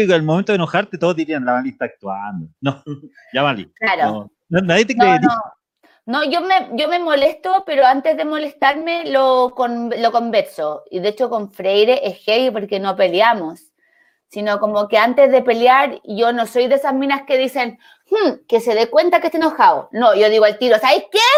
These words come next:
Speaker 2: <laughs> Eh, ¿qué pasó acá?". Y Freire me dice, "Ah, esto", ah, ya, le digo, porque, eh, en la vida hay muchas tergiversaciones, ¿cachai? Porque uno no adivina lo que piensa el otro. Entonces, yo antes de tergiversar
Speaker 1: Es cierto.
Speaker 2: pregunto, "¿Me cagaste?".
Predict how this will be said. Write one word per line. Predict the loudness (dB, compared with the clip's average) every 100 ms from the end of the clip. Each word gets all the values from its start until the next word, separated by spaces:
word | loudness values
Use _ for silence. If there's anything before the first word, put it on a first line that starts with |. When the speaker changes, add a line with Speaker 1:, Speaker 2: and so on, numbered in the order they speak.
| 2 0
Speaker 2:
<laughs> | -2 -2 -14 -12 -10 -8 0
Eh, | 4 4 4 2 0
¿qué | -2
pasó | 0 -2
acá?". | 0 0 0
Y | -6
Freire | -8 -10
me |
dice, | 0
"Ah, | 2 2
esto", | 0 2
ah, | 4 4 4
ya, | 2
le | 0
digo, | -2 -2 -4
porque, | -4 -12 -12 -6
eh, | -6 -6 -8
en | -6
la | -6
vida | -4 0 0 0
hay | -2
muchas | -4 -12 -8 -10 -6
tergiversaciones, | -8 -8 -8 -8 -8 -14 _ -4 -4 -4 -12 _ _ _ _ _ _
¿cachai? | -2 0 2 2 0
Porque | -4 -2
uno | -2 -2
no | 0
adivina | 0 0 -2 0 2
lo | 2 2
que | -2
piensa | -2 -2 0
el | 0
otro. | 0 -4
Entonces, | -4 -6 -6 0 2 2 -2 _ _ _ _ _ _ _ _ _ _ _ -2
yo | 2
antes | 2 2 2
de | 2
tergiversar | 0 -4 -2 -2 0 2
Speaker 1:
Es | 2 2
cierto. |
Speaker 2:
pregunto, | -2 0 0 -4 -4 -4 -4 _ _ -6
"¿Me | -2 2
cagaste?". | 4 2 -2 -6 -6